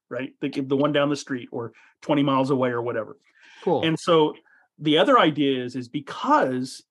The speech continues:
Speaker 1: I have created this system where you can swap out rooms, I could literally build it, set up a license like Weird Frontiers has,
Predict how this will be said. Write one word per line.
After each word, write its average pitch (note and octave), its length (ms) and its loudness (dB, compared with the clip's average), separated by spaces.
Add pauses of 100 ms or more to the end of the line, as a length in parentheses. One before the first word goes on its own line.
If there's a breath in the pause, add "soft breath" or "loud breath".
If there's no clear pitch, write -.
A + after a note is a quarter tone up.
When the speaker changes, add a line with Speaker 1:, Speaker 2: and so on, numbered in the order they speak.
(120)
Speaker 1:
I D#3+ 160 0
have F3 300 -4
created F#3 640 -2
this D#3 200 -4
system C3+ 520 -4
where C3 100 0
you D3+ 220 -2
can C#3+ 180 -4
swap - 720 -6
out A#3 280 -2
rooms, D3 840 -4 (1300)
I F#3 140 2
could G#3+ 220 0
literally G#3 480 4
build F#3+ 360 2
it, C3 240 -4 (640)
set F#3 280 0
up G#3 100 -2
a G3 60 2
license E3+ 500 -4
like D3+ 160 -4
Weird D3+ 260 0
Frontiers G3+ 500 -8
has, A#2+ 460 -6